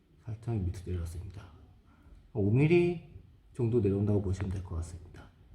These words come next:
그래야지 도배 하시는 분들이 그 도구가 있어요. 그걸 이제 한 오 밀리 정도 되니까 그걸 해가지고 이제 그으면은 또 도배가 되는 거죠. 여기는 그냥 몰딩으로 그냥 다 해버렸습니다.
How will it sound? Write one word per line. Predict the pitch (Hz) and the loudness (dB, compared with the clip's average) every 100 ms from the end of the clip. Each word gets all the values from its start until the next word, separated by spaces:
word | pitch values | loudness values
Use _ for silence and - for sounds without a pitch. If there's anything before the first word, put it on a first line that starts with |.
| - | -10
그래야지 | 107 95 101 95 | -4 -2 0 0
도배 | 95 95 104 | 0 0 2
하시는 | 101 95 101 95 95 | 2 0 0 0 -2
분들이 | 90 92 104 147 - - - - - - | -2 0 0 -2 -8 -18 -20 -20 -20 -20
그 | - | -8
도구가 | 104 107 107 | -2 2 2
있어요. | 78 85 90 110 - - - - - - - - - | 2 -2 -4 -4 -8 -18 -20 -20 -20 -20 -20 -20 -10
그걸 | 101 92 | -4 0
이제 | 90 90 | 0 0
한 | 92 | 0
오 | 87 | 2
밀리 | 98 95 | 0 0
정도 | 92 90 | 0 0
되니까 | 82 82 101 104 - - - | -2 -2 -6 -6 -10 -20 -12
그걸 | 95 92 | -4 -2
해가지고 | 92 95 92 | 0 0 0
이제 | 87 82 | 0 -2
그으면은 | - 98 95 90 123 147 - - - - - | -4 -2 0 2 0 -2 -10 -18 -20 -20 -20
또 | - 101 | -18 -14
도배가 | - 90 85 | -6 -4 -4
되는 | 87 73 | -4 -8
거죠. | 69 - - - - - - - - - - - - - - - | -12 -14 -16 -16 -18 -20 -20 -20 -20 -20 -20 -20 -18 -14 -12 -6
여기는 | 101 104 143 156 - - - - | -2 0 0 -2 -4 -14 -18 -16
그냥 | 98 - - _ _ | -16 -16 -20 _ _
몰딩으로 | 104 95 95 101 92 90 | -4 -2 0 0 0 -2
그냥 | 85 85 | -2 -2
다 | 87 | -4
해버렸습니다. | 90 101 92 - - - - | -6 -4 -6 -8 -16 -18 -20